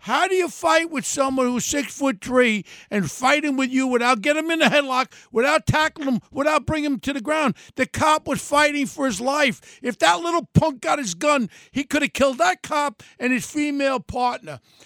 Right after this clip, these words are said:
The fact of the matter is, this same little scumbag was just released out of prison only a week ago. Robbery, with guns. He had longest rap sheet. This is what we're facing in New York.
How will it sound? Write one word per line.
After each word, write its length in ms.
The 100
fact 380
of 80
the 80
matter 460
is, 200
this 180
same 320
little 280
scumbag 920
was 140
just 280
released 520
out 220
of 120
prison 640
only 320
a 80
week 340
ago. 520
Robbery, 800
with 560
guns. 640
He 120
had 400
longest 640
rap 400
sheet. 380
This 260
is 100
what 220
we're 120
facing 520
in 160
New 80
York. 380